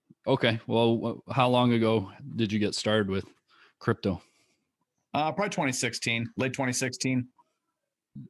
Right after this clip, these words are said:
Speaker 1: I probably got in about the same time, but I never re-, really dove too deep into it. I just kind of, at first I was, for,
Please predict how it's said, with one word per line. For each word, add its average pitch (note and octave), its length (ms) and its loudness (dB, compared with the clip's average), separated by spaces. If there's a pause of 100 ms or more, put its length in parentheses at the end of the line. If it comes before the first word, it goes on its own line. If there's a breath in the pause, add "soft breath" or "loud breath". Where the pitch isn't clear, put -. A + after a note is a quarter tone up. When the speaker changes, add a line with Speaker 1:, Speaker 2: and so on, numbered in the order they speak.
(460)
Speaker 1:
I A#2+ 100 -4
probably G#2+ 320 0
got G2 240 -2
in G2 160 0
about F#2+ 260 -4
the - 60 -14
same G2+ 340 -2
time, A#2 360 0
but D2+ 120 -4
I A2+ 100 0
never A#2+ 260 4
re-, G#2 140 0 (560 soft breath)
really G#2+ 400 0 (600)
dove F#2+ 380 -2
too F#2 300 -2 (180)
deep F#2+ 240 -4
into F#2+ 260 -2
it. G2 160 -4
I G2 100 -6
just F#2+ 240 -6
kind F#2+ 220 -2
of, F2+ 200 -8 (800 soft breath)
at B2+ 160 2
first E3+ 360 4
I A#2 100 6
was, G#2 300 2 (200)
for, A2+ 240 2